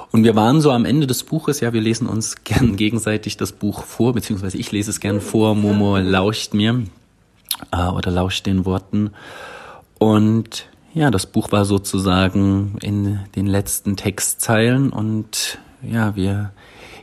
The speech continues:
gehen manchmal für uns abends auf kleine Meditationsreisen, ja, sozusagen auf Empfang.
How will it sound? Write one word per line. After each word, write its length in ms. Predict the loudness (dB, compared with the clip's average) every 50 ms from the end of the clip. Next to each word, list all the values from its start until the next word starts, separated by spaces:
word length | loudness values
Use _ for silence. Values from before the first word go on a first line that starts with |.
| -4
gehen 160 | 0 2 4 4
manchmal 340 | 4 2 2 2 0 0
für 120 | 0 0 -2
uns 180 | -2 -2 -2
abends 540 | 0 0 0 2 2 2 2 0 0 -2 -4
auf 640 | -4 -2 -2 -2 -2 -4 -6 -10 -12 -12 -12 -12 -12 -10
kleine 760 | -8 -4 -2 0 0 0 2 2 2 2 2 0 0 -2 -4 -4 -4
Meditationsreisen, 1500 | -4 -2 -2 0 0 0 0 0 0 0 2 2 4 4 4 4 2 2 0 2 2 2 4 4 2 2 2 2 2 2 2
ja, 320 | 0 0 0 0 -2 -2
sozusagen 600 | -4 -4 -6 -6 -6 -4 -2 -2 0 0 -2 -2
auf 240 | -2 -2 -2 -2 -4
Empfang. 640 | -4 -4 -6 -4 -2 -2 0 0 0 -2 -4 -6